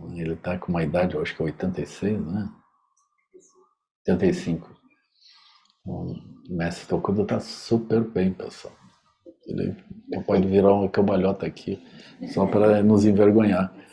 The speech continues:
<laughs> Tá super bem. A gente tá tramando aqui, Simone, eu, nós estamos tramando alguma coisa, de repente nós vamos fazer, talvez em Alto Paraíso, algum lugar. Mas eu acho que a Sangha aqui,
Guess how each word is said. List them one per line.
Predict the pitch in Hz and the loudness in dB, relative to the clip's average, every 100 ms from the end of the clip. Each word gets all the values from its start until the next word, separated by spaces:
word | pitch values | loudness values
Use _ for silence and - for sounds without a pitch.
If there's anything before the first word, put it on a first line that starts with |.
| - - | -18 -14
<laughs> | - - - - - - - - - - - - _ _ - | -12 -10 -6 -6 -6 -8 -8 -10 -18 -20 -20 -20 _ _ -14
Tá | 87 | -14
super | 95 - 95 - 90 92 | -14 -4 -4 -2 -4 -4
bem. | 82 82 - - _ _ _ - | -4 -8 -12 -18 _ _ _ -8
A | |
gente | 80 98 - | 0 0 2
tá | 104 | 0
tramando | - 117 104 101 | 4 4 6 4
aqui, | 76 - 76 65 - | 2 0 -6 -6 -8
Simone, | - 73 85 80 | -8 -2 0 0
eu, | 92 | 0
nós | 90 | 0
estamos | 98 92 | -2 0
tramando | 98 92 95 85 | 2 4 4 4
alguma | 82 82 76 | 4 0 -2
coisa, | - 90 85 | -2 0 -2
de | 82 | -4
repente | 78 82 - 92 - | -6 -6 -6 -6 -4
nós | 87 | -4
vamos | 90 87 | -4 -4
fazer, | 87 82 82 85 - _ _ _ _ _ | -4 -4 -2 -6 -8 _ _ _ _ _
talvez | - 71 85 82 | -4 2 2 2
em | |
Alto | 76 - | -4 -4
Paraíso, | 71 69 71 87 82 | -2 -2 0 0 2
algum | 85 82 | 0 2
lugar. | 90 87 82 - - - - | 2 2 0 -6 -20 -6 0
Mas | 90 | 4
eu | |
acho | 117 117 | 4 4
que | 95 | -2
a | |
Sangha | - 113 101 | -2 0 2
aqui, | 90 98 | 2 -2